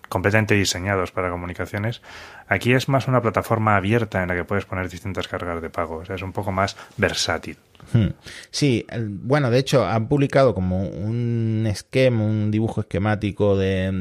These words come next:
Speaker 2: de lo que es el satélite, que parece muy similar a, a un Starlink, y,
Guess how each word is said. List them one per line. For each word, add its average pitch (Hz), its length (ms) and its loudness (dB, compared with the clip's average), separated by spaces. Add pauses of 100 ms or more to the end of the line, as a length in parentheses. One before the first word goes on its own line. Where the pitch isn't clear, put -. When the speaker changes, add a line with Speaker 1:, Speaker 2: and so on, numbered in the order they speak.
Speaker 2:
de 92 100 0
lo 98 80 0
que 95 80 -2
es 104 60 0
el 101 60 0
satélite, 107 400 0
que 80 80 -4
parece 95 360 -2
muy 92 460 0
similar 98 380 0
a, 80 220 0 (440)
a - 160 -4
un 95 240 0
Starlink, 123 540 0 (340)
y, 151 400 2